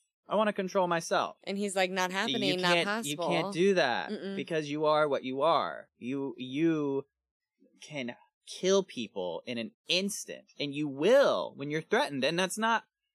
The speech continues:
Speaker 1: that's not your fault,
Speaker 2: Mm-hmm.
Speaker 1: but it is true.
Speaker 2: He says, "You, we need to make sure, uh, like, as, as your guardian, it is my job that you remain helpful,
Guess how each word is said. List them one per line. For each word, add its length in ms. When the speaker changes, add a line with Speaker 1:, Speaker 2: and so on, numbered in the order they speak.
Speaker 1:
that's 140
not 160
your 80
fault, 760
Speaker 2:
Mm-hmm. 240
Speaker 1:
but 160
it 280
is 240
true. 600
Speaker 2:
He 280
says, 460
"You, 800
we 180
need 420
to 160
make 180
sure, 480
uh, 200
like, 220
as, 420
as 220
your 140
guardian, 440
it 60
is 180
my 160
job 280
that 160
you 360
remain 640
helpful, 760